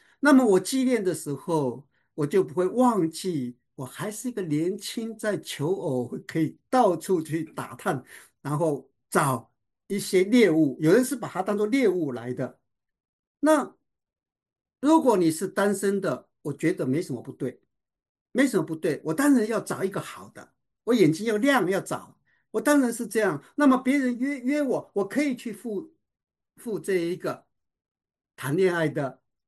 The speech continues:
餐会，或者是聚会。但是我已经结婚了就不行了。当我纪念我的婚姻，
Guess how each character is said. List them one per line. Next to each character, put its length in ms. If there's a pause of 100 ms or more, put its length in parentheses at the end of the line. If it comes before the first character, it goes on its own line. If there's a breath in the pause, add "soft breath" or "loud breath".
(220)
餐 300
会， 340 (280)
或 160
者 120
是 320 (880)
聚 180
会。 340 (720)
但 220
是 400
我 140
已 100
经 180
结 180
婚 240
了 120
就 100
不 140
行 280
了。 140 (180 soft breath)
当 180
我 100
纪 300
念 400 (360)
我 400 (1300)
的 100
婚 240
姻， 400